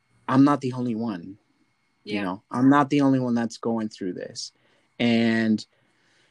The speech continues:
Speaker 1: just because, you know, from a distance, somebody else's life looks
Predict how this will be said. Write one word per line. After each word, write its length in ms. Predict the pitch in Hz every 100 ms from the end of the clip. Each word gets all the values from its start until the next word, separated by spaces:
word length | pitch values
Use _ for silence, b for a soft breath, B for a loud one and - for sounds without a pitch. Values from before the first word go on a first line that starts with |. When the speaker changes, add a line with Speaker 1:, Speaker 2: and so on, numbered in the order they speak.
| _ _
Speaker 1:
just 220 | 139 135
because, 1080 | 139 135 135 131 127 127 127 123 117 - - _ _ _ _ _ _
you 120 | 120
know, 240 | 110 104 104
from 280 | - - 110
a 80 | 107
distance, 800 | 117 135 139 120 113 113 - - -
somebody 500 | - 120 113 110 110
else's 400 | 117 113 110 110
life 460 | 107 107 107 - -
looks 520 | 110 107 - -